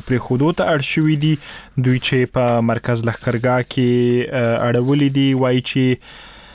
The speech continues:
له ستونزو سره مخ دي او تر اوسه پورې حکومت او مرستندویو ټولنو ورسره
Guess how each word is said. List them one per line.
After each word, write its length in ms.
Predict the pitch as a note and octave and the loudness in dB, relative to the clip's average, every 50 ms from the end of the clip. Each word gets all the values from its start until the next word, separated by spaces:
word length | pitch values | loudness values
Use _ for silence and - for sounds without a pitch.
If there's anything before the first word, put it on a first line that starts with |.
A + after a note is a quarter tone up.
| - - - - - - | -20 -20 -20 -14 -4 0
له 260 | C#3 C#3+ C#3+ C#3 C#3 | 0 2 2 2 2
ستونزو 380 | C3+ - - - D#3+ D3+ C#3+ C3+ | 0 -2 -4 -2 -2 -2 -2 -2
سره 240 | C3 - D3 C3+ C3 | -2 0 0 2 2
مخ 200 | C#3 D#3 C#3+ D#3 | 0 0 0 0
دي 100 | D#3 D#3 | 0 0
او 100 | D3+ C#3+ | 0 0
تر 140 | - - D3 | 0 0 0
اوسه 220 | C#3+ C3 - C#3+ | 0 0 -2 -4
پورې 580 | - - C#3+ C#3+ C#3 C#3 C#3 C#3+ C#3+ C#3 C3+ A2+ | -2 0 0 2 2 2 2 2 2 2 2 0
حکومت 380 | A#2+ B2 - - B2+ B2+ B2 - | -2 -2 -2 -2 -2 -2 0 0
او 60 | C3+ | 0
مرستندویو 480 | C3 B2 A#2+ - - C3+ B2+ B2 B2+ B2+ | 0 0 -2 -2 -2 -2 0 0 0 0
ټولنو 360 | - - C3 B2+ B2+ C3+ B2+ | 0 0 0 0 2 2 0
ورسره 340 | A#2+ A2+ - D#3 C3 B2 | 0 0 0 0 0 0